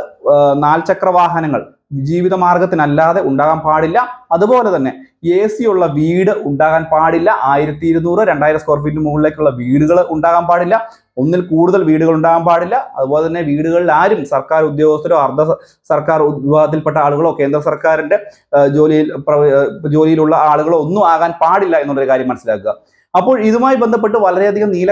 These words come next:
കാർഡ് ഉടമകൾക്കെതിരെ കർശന നടപടിയും പോയിട്ടുണ്ട്. ഭൗതിക സാഹചര്യം വിലയിരുത്താൻ വേണ്ടിയുള്ള പരിശോധന. ഇതുകൂടാതെ തന്നെ വെള്ള കാർഡ് ഉടമകളാണ്. വെള്ള കാർഡ് ഉടമകളിൽ നല്ലൊരു ശതമാനം ആളുകളും പുതിയ കാർഡിന് അപേക്ഷ വെച്ച്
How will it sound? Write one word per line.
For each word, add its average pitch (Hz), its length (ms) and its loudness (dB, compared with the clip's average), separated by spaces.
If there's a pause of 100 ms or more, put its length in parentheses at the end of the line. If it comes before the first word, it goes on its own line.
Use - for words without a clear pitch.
കാർഡ് 202 260 0
ഉടമകൾക്കെതിരെ 196 500 -4
കർശന 147 340 -2
നടപടിയും 143 460 0
പോയിട്ടുണ്ട്. 127 420 -2
ഭൗതിക 139 360 0 (100)
സാഹചര്യം 139 500 -2
വിലയിരുത്താൻ 131 440 0
വേണ്ടിയുള്ള 131 320 0
പരിശോധന. 101 340 -4 (420)
ഇതുകൂടാതെ 226 600 4
തന്നെ 185 160 -2 (140)
വെള്ള 175 180 0 (100)
കാർഡ് 185 260 0
ഉടമകളാണ്. 185 460 0
വെള്ള 147 200 -2
കാർഡ് 160 180 0
ഉടമകളിൽ 165 360 -2
നല്ലൊരു 202 280 2
ശതമാനം 185 420 0
ആളുകളും 143 280 -2 (320)
പുതിയ 156 200 0 (100)
കാർഡിന് 165 400 0 (200)
അപേക്ഷ 196 300 0 (120)
വെച്ച് - 220 -4